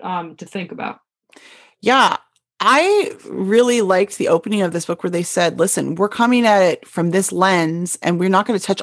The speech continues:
Speaker 2: all groups, and know that we're gonna talk about some data and science, but the data is flawed," which we've talked about before, like the book Invisible, um, Women. Uh,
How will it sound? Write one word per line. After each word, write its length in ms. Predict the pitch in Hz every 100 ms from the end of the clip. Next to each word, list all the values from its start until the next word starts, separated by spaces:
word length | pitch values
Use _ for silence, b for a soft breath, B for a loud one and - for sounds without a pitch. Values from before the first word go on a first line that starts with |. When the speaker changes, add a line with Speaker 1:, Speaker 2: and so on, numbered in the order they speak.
| -
Speaker 2:
all 220 | 185 196
groups, 500 | 185 202 185 - - -
and 240 | 185 190
know 320 | 208 240 240
that 320 | 202 185 151 B B B -
we're 100 | 190
gonna 160 | 247
talk 280 | 247 254 254
about 180 | 226 208
some 140 | 190
data 320 | 165 196 208
and 160 | 185 170
science, 520 | - 269 226 170 151
but 200 | - 175
the 80 | 175
data 340 | 165 202 208
is 200 | 131 160
flawed," 600 | - - 185 196 - -
which 160 | 170 -
we've 200 | 220 233
talked 280 | 180 180 -
about 220 | 170 165
before, 460 | 175 - 180 170 B B B -
like 140 | 170
the 60 | 180
book 160 | 190 190
Invisible, 640 | 175 185 180 180 175 170
um, 520 | 156 156 156 156 151
Women. 420 | 165 165 165 165
Uh, 240 | - 151